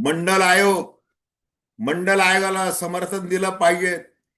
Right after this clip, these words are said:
या मुद्द्यासाठी त्या भूमिकेवरून वाद झाला, असं कारण सांगून छगन भुजबळ आपल्या अठरा आमदारांसह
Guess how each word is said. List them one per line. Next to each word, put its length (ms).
या 260
मुद्द्यासाठी 680
त्या 140
भूमिकेवरून 680
वाद 300
झाला, 300
असं 260
कारण 380
सांगून 680
छगन 280
भुजबळ 460
आपल्या 340
अठरा 260
आमदारांसह 960